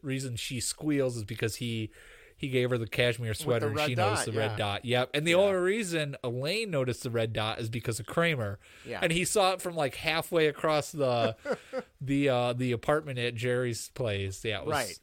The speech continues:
Speaker 2: Right.
Speaker 1: I love that episode. It, it's a good
Speaker 2: That's
Speaker 1: one.
Speaker 2: a
Speaker 1: So it
Speaker 2: good
Speaker 1: came
Speaker 2: one.
Speaker 1: in at number five. So
Speaker 2: That's, that's an excellent one, and I know that's one that, uh, people that wrote in that, that they brought up several times. So, all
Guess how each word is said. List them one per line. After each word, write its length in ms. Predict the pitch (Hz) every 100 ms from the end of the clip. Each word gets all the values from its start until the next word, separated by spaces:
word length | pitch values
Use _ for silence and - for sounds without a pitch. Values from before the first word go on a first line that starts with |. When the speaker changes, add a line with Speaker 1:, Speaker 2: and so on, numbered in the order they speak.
| -
Speaker 2:
Right. 100 | 98 - _ _ -
Speaker 1:
I 60 | 135
love 240 | 139 123
that 160 | 113 104
episode. 400 | 110 101 120 131
It, 140 | 127
it's 220 | - 156 -
a 60 |
good 180 | 120 113
Speaker 2:
That's 120 | 180 202
Speaker 1:
one. 20 |
Speaker 2:
a 20 |
Speaker 1:
So 80 | 220
it 20 | 143
Speaker 2:
good 80 |
Speaker 1:
came 100 | 165
Speaker 2:
one. 100 | 139
Speaker 1:
in 60 | 120
at 120 | 135
number 220 | 127 127
five. 460 | 117 113 101 123 131
So 220 | - 113
Speaker 2:
That's, 300 | 113 151 -
that's 280 | - 143 139
an 100 | 147 -
excellent 460 | 135 - 135 131 131
one, 140 | 131
and 100 | 113
I 60 | 123
know 180 | 131
that's 300 | 131 127 -
one 240 | 117 127 120
that, 180 | 113 85
uh, 480 | 92 101 98 95 92
people 240 | 131 -
that 80 | 107
wrote 240 | 98 110 107
in 180 | 104 95
that, 200 | 92 -
that 160 | 95
they 80 | 95
brought 300 | 95 95 95
up 120 | 90
several 300 | - 101 101
times. 400 | 98 - 95 92
So, 120 | -
all 60 | 95